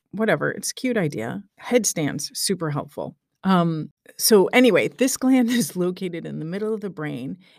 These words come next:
and it makes the hormone melatonin. You probably hear about melatonin a lot. You can buy melatonin. This hormone helps your body to know when it's time to sleep.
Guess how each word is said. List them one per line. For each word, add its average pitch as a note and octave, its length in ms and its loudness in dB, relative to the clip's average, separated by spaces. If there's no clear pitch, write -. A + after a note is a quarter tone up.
and G#3+ 160 0
it A#3 160 0
makes G#3+ 560 -4
the A3+ 160 -6
hormone E3 580 -6
melatonin. E3+ 1120 -8
You F#3+ 400 -8
probably D#3 460 -10
hear D#3+ 180 -8
about E3+ 180 -10
melatonin C#3+ 640 -8
a G3+ 60 -10
lot. B3+ 360 -10
You D#3 80 -12
can A3 220 -6
buy B3 280 -6
melatonin. C3+ 720 -10
This D#4+ 200 -2
hormone A#3+ 460 -2
helps G#3 580 -6
your G3 300 -4
body E3+ 340 -6
to E3+ 100 -8
know E3 200 -4
when E3+ 180 -4
it's - 240 -8
time G3+ 460 -6
to D3+ 140 -8
sleep. - 360 -12